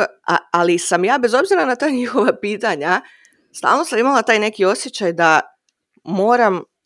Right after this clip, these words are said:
da želim to probati, jer ljudi koji to opisuju, to su stvari koje ja ne mogu uporno zamisliti. Jer,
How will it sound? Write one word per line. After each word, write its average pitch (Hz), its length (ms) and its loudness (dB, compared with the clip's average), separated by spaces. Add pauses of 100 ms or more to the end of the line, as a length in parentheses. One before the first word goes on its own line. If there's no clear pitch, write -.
da 175 160 -2
želim 233 460 0
to 240 200 0
probati, 170 560 0
jer 202 240 0
ljudi 247 380 -4
koji 190 220 -2
to 226 120 -4
opisuju, 160 500 -6
to 233 120 -8
su 240 140 -12
stvari 247 280 0
koje 180 240 0
ja 208 140 0
ne 180 260 0
mogu 220 480 -2
uporno 185 480 -2
zamisliti. 147 540 -4
Jer, 185 340 2